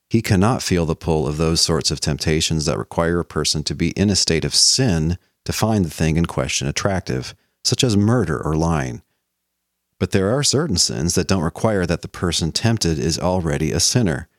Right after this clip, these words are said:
such as defying divine commands. That is what the story of Adam and Eve is about, being tempted to ignore a divine command,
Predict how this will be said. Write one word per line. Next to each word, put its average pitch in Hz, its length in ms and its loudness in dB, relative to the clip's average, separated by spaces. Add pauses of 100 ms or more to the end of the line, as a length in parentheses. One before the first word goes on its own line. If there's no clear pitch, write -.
(120)
such 98 200 2
as 101 140 2
defying 90 600 0
divine 80 360 0
commands. - 640 0 (360)
That 139 180 2
is 92 100 2
what 82 160 0
the 78 80 -2
story 73 300 0
of 73 80 -2
Adam 80 300 2
and 90 80 4
Eve 107 200 2
is 73 120 0
about, 64 540 -6 (200)
being 95 220 2
tempted 120 400 0
to 80 160 0
ignore 85 520 2
a 71 80 0
divine 78 360 0
command, 80 640 0